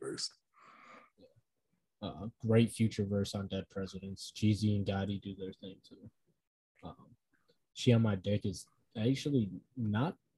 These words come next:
Speaker 2: too bad of a song. It was a song I used to skip. Uh, I've come around on it a little bit more. I
Speaker 1: Yeah.
Speaker 2: think him and Gucci have a very weird dynamic. I don't think they work very well together,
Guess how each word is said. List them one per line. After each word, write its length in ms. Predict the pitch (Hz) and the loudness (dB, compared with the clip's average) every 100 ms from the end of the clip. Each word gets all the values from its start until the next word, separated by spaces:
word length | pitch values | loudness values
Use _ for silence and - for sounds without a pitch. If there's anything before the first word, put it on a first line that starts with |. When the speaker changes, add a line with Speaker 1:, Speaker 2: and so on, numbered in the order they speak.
| _ - | _ 0
Speaker 2:
too 220 | 127 147 | 6 6
bad 240 | 147 151 | 6 4
of 60 | 160 | 2
a 60 | |
song. 340 | 147 160 165 165 | 0 0 0 4
It 60 | 143 | 8
was 140 | 147 | 8
a 60 | 156 | 8
song 320 | - 139 151 | 4 6 6
I 60 | 110 | 4
used 460 | 101 104 120 - - | 2 2 0 -2 -6
to 60 | |
skip. 340 | - - 147 - _ _ _ | -4 0 0 -2 _ _ _
Uh, 60 | - - - _ - | -14 -14 -18 _ -16
I've 100 | 113 | -8
come 180 | - 139 | 0 2
around 340 | 104 98 107 | 2 -2 0
on 160 | 120 123 | 2 4
it 80 | 131 | 2
a 40 | 131 | 2
little 220 | 131 131 | 2 2
bit 160 | 131 | 2
more. 280 | 135 135 135 - _ _ _ | 2 4 2 -2 _ _ _
I 60 | 151 | 8
Speaker 1:
Yeah. 80 | 131 139 | 10 10
Speaker 2:
think 100 | - | 8
him 100 | 139 | 8
and 100 | 123 | 8
Gucci 400 | - - 123 - | 4 -8 -8 -4
have 100 | 120 107 | -4 -4
a 80 | - _ 113 | -10 _ -8
very 580 | 110 95 104 110 110 | -6 -2 2 4 4
weird 420 | 101 107 104 98 - | 2 0 0 0 -2
dynamic. 460 | 95 92 92 90 - | -4 -4 -6 -10 -2
I 120 | 120 113 - | 2 2 4
don't 220 | 110 120 | 4 4
think 200 | - 110 | 2 2
they 100 | 104 | 2
work 260 | 98 95 90 - | 0 0 -4 -8
very 200 | 90 - | -8 -8
well 120 | - - - | -16 -18 -20
together, 260 | - 120 | -12 -10